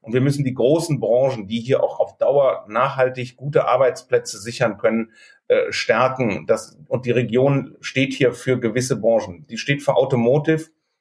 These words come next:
Wollen die Grünen eigentlich gar nicht. Die wollen gar keine Individualmobilität mehr. Ich will Individualmobilität mit einer anderen Antriebsform und die werden auf Dauer autonom fahren. Ich meine, die Nahverkehrsbusse sollen als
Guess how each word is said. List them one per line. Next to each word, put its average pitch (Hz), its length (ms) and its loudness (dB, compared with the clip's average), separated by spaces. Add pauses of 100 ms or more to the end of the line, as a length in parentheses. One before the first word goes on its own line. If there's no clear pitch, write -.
(300)
Wollen 190 220 2
die 208 80 0
Grünen 147 300 4
eigentlich 113 380 0
gar 101 180 2
nicht. 95 160 -6
Die 113 100 -4
wollen 151 220 4
gar 123 160 2
keine 120 240 0
Individualmobilität 113 1160 0
mehr. 110 260 -10
Ich - 100 -10
will 151 260 0
Individualmobilität 147 1160 0 (340)
mit 120 120 2
einer 120 160 2
anderen 127 220 0
Antriebsform 151 800 0
und 131 180 -4
die 127 160 -10
werden 127 240 2
auf - 180 -4
Dauer 123 260 4
autonom 123 500 -2
fahren. 95 260 -4 (640)
Ich - 380 0
meine, 147 240 -2 (400)
die 131 80 0
Nahverkehrsbusse 147 1080 2 (220)
sollen 135 420 0
als 120 160 -4